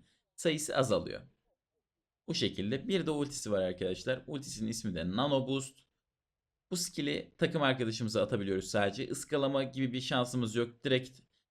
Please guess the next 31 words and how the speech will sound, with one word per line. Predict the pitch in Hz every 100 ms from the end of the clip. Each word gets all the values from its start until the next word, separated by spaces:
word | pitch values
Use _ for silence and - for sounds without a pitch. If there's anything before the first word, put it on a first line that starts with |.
| _ -
olarak | 107 107 107
Zenyatta'nın | 110 123 123 120 113 110
E'si | 107 110 113 113
veya | 101
Shift'i | 98 127 - 101
gibi | 104 135
bize | 113 127
gösteriyor | 110 107 - 104 98
zaten | 87 76 87 87
Q'yu. | - 95 117 156 - _ _ _ _ _
Atıyoruz | 175 175 165 160
takım | 151 143
arkadaşlarımızdan | 135 131 135 135 127 127 120 113 123
birine, | 156 131 135 135 - _
o | 175
kişiyi | 175 135 - 139 139 -
boostluyor. | 123 107 - 87 67 50 - _
Ona | 147 135
yüksek | 151 151 110 127
bir | 110
buff | 110 117 -
veriyor. | 87 98
Ne | 175
yapıyor? | 147 107 110 180 - _ _ _ _ _ _
Ee, | 90
yürüme | 92 90 104 139 160 156
hızı | 147 117 123
artıyor, | 95 113 113 131 143 143 - _
damage'i | 110 113 127 135 156
artıyor | 143 139 160 131
ve | 139 -